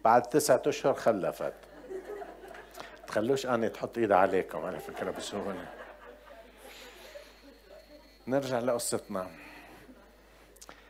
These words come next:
آه، هذا القسيس قعد هو ومرته في المطعم، ولقوا واحد اختيار هيك طويل عم بروح من طاولة لطاولة، آه، بدردش مع الناس.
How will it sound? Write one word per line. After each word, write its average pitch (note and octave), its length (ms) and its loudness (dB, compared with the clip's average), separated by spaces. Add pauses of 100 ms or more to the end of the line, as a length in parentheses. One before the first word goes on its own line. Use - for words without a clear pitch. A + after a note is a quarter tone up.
(220)
آه، G2+ 640 6
هذا E3 240 8
القسيس D3+ 420 6
قعد C#3 300 6
هو C3+ 60 6
ومرته B2+ 380 4
في - 80 -2
المطعم، A2 600 2 (180)
ولقوا D#3+ 840 6
واحد D3+ 520 4
اختيار A2+ 500 10
هيك A#2 260 0
طويل G#2+ 360 -4 (380)
عم C#3 180 6
بروح F#3+ 320 8
من B2 220 2
طاولة F3+ 460 8
لطاولة، B2+ 760 8 (540)
آه، F4+ 140 0
بدردش B2 640 2
مع G#2+ 160 4
الناس. F#2 500 -2